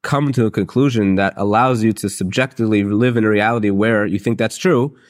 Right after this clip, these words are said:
i e that God doesn't exist, you're probably gonna wanna do that. So unless you're super careful about being biased over here,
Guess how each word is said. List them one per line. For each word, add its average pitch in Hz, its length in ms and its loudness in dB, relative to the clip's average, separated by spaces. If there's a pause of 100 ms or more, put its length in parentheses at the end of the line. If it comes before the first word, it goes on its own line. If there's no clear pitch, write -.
(320)
i 110 120 0
e 110 160 2
that 107 340 -2
God 117 200 0
doesn't 165 220 4
exist, 113 360 -2
you're 113 140 2
probably 117 320 0
gonna 110 160 0
wanna 98 240 0
do 90 140 0
that. - 280 -10 (120)
So 104 140 -4
unless 127 300 0
you're 120 140 0
super 151 560 -2 (160)
careful 127 460 -2
about 101 280 -2
being 104 220 0
biased 123 420 0
over 90 160 -2
here, 95 360 -2